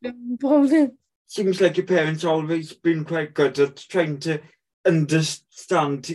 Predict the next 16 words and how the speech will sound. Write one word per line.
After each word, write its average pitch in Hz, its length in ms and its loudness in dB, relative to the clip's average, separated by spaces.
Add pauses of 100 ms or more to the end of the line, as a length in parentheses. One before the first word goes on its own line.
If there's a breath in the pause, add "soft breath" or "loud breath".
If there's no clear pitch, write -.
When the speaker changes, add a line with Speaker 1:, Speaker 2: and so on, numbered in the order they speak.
Speaker 2:
your 143 420 4
autism, 143 460 -6
your 143 160 4
cerebral 143 640 -2
palsy, 135 560 -2 (400 soft breath)
and 147 320 0
support 156 560 -2
you 160 80 2
in 147 60 -2
the 143 100 -2
way 139 260 -2
and, 131 280 -4 (500 soft breath)
and 147 220 0
advocate 143 720 -2
for 127 340 0
you, 117 380 -4